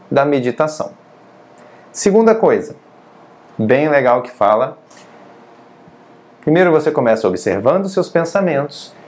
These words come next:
depois você vai observar as suas emoções. Olha só, as emoções.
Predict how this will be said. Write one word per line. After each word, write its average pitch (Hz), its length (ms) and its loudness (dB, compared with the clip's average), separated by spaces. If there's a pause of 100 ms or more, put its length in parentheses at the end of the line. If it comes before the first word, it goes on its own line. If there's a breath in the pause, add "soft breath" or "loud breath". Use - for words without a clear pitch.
(220 loud breath)
depois 156 260 2
você 180 80 -2
vai 147 100 4
observar 139 420 0
as 147 60 -6
suas 147 460 0
emoções. 139 1400 2
Olha 120 300 2
só, 110 400 0
as 104 200 -2
emoções. 95 1300 -4